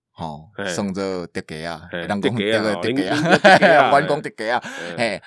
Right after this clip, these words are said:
Speaker 1: 啊，因咧寒人的时阵哦，冬天哦，
Speaker 2: 嘿。
Speaker 1: 吼，迄时阵差不多拢十几度以下，迄种，迄真正足寒，
Speaker 2: 嘿。
Speaker 1: 你一定要穿羽绒衣。
Speaker 2: 嘿。
Speaker 1: 啊，毋过毋知影为虾米，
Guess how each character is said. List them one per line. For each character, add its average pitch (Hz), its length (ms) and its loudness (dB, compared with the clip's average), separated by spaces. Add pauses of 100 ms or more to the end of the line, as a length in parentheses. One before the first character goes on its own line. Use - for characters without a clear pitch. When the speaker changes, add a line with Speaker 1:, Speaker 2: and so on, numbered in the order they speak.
(220)
Speaker 1:
啊， 180 140 6
因 170 60 2
咧 185 180 0
寒 98 240 0
人 90 100 -6
的 90 100 -8
时 98 140 -8
阵 95 180 -6
哦， 92 160 -4 (160)
冬 104 240 -2
天 117 320 -6
哦， 90 160 -6 (280)
Speaker 2:
嘿。 135 100 0
Speaker 1:
吼， 107 80 4
迄 139 140 -4
时 139 180 -10
阵 110 180 -6
差 104 160 -8
不 117 120 -4
多 104 160 -4
拢 117 260 -4 (840)
十 - 80 -4
几 110 220 -2
度 95 220 -2
以 98 160 -6
下， 92 240 -4
迄 90 100 -4
种， 101 140 -6
迄 113 160 -6
真 101 120 -8
正 110 100 -4
足 90 200 -4
寒， 78 220 -10
Speaker 2:
嘿。 78 400 -8
Speaker 1:
你 85 60 0
一 - 40 -2
定 98 100 -4
要 101 80 -2
穿 101 220 -6
羽 78 160 -12
绒 76 220 -10
衣。 80 160 -14
Speaker 2:
嘿。 - 180 -18
Speaker 1:
啊， 196 140 6
毋 185 60 6
过 180 120 4
毋 120 320 -6
知 101 80 -4
影 151 280 4
为 117 100 -8
虾 135 160 -4
米， 143 200 -10